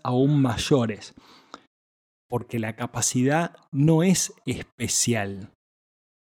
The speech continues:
¿sí? La capacidad no es especial. La capacidad de,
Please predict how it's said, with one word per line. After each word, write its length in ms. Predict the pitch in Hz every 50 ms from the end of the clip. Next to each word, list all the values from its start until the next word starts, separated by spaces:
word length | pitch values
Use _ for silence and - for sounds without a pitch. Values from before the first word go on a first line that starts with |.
| -
¿sí? 260 | - - 117 131 143 151 _ _
La 120 | - 107
capacidad 580 | - - 120 - 123 - - - 131 143 160 170
no 300 | 160 151 156 165 170 160
es 280 | 160 165 151 - -
especial. 500 | 120 98 - - 110 - - 113 110 104
La 80 | 104 101
capacidad 720 | - - - - 101 - - 123 123 131 147 160 160 151 - - - - - - _ _
de, 440 | - 107 113 110 110 113 117 - -